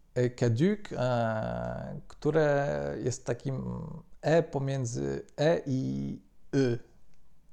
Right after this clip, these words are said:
To, tak, żeby Ci to, e, obrazowo wytłumaczyć. Wyobraź sobie, że chcesz wypowiedzieć takie e, które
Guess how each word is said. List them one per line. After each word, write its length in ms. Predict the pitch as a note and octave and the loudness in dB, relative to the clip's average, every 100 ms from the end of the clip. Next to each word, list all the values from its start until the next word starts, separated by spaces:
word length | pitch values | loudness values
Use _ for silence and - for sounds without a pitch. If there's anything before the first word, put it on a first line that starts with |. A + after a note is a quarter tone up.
| - - | -18 -10
To, 160 | - | -10
tak, 280 | - B2 A#2 | -6 -6 -4
żeby 220 | A#2+ B2 | -4 -4
Ci 160 | - - | -8 -8
to, 400 | - - B1+ - | -4 -2 -2 -4
e, 160 | - B2 | -6 -6
obrazowo 600 | A#2+ B2 C3 C3 A#2 A#2+ | -4 0 2 2 2 0
wytłumaczyć. 800 | B2 A#2 C3 B2 A#2 - - - - - - - - | -2 -4 -2 -2 -2 -2 -12 -16 -18 -20 -20 -12 0
Wyobraź 360 | C3 C3+ C#3+ | 2 4 4
sobie, 240 | - C#3 B2+ | 2 0 0
że 100 | B2 | 0
chcesz 260 | - B2+ | -2 -2
wypowiedzieć 480 | A#2+ C3+ B2+ B2+ A#2+ | -2 0 2 4 2
takie 400 | - - B2 - | -2 -2 -2 2
e, 180 | C#3 D#3 | 4 4
które 640 | D#3+ - C3 B2+ B2+ B2 | 2 -4 2 4 4 2